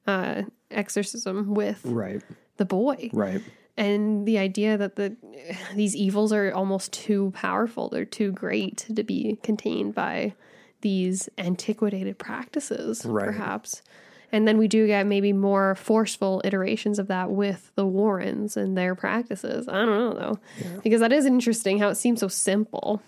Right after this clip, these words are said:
Speaker 1: All you gotta do is know their name. It's like Rumpelstiltskin. <laughs>
Speaker 2: It's, like, almost like that will only work before they're able to gain too much power. And in this nineteen fifty-four at the monastery, he's,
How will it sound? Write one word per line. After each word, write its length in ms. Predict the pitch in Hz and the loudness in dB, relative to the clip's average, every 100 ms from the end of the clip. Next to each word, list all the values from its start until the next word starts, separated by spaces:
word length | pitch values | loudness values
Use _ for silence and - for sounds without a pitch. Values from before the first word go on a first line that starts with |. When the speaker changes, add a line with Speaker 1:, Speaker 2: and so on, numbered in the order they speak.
| _ _ _ _ _ _ _ - - | _ _ _ _ _ _ _ -6 2
Speaker 1:
All 160 | 220 | 6
you 60 | 214 | 6
gotta 160 | 208 | 4
do 80 | 208 | 4
is 100 | 208 | 4
know 160 | 196 190 | 4 2
their 80 | 180 | 0
name. 340 | 175 175 233 | 0 0 0
It's 100 | 226 | 0
like 140 | 196 | 0
Rumpelstiltskin. 840 | 202 202 196 - 208 233 - - 208 | 0 2 0 0 0 -2 -4 -6 0
<laughs> 40 | 269 - - - | 2 2 -4 -2
Speaker 2:
It's, 180 | 170 165 | 2 6
like, 140 | 175 160 | 6 6
almost 260 | 160 160 | 6 6
like 200 | 170 143 | 4 4
that 240 | 135 135 139 | 4 4 4
will 180 | 135 | 2
only 240 | 135 135 135 | 2 2 2
work 340 | 117 120 117 | 2 0 0
before 380 | 131 - 123 120 | -4 -2 -2 0
they're 100 | 120 | 2
able 220 | 101 110 | 2 0
to 60 | 110 | 0
gain 360 | 113 104 107 - - | 0 -2 -4 -6 -6
too 100 | - | -4
much 200 | - - | -4 -6
power. 360 | - - - - - - - _ | -6 -6 -8 -16 -20 -20 -20 _
And 160 | 135 131 | 0 2
in 160 | 120 | 2
this 260 | 120 131 - | 2 0 0
nineteen 340 | 127 120 123 | 0 -2 -2
fifty-four 760 | 113 123 - 113 131 127 127 - | -4 -4 -4 -2 0 2 0 0
at 240 | 107 107 | -4 -4
the 260 | 110 127 131 _ _ _ _ _ _ _ _ _ _ | -4 -4 -8 _ _ _ _ _ _ _ _ _ _
monastery, 640 | 135 139 143 - 143 143 | 0 2 2 2 2 4
he's, 280 | 127 135 113 | 2 0 0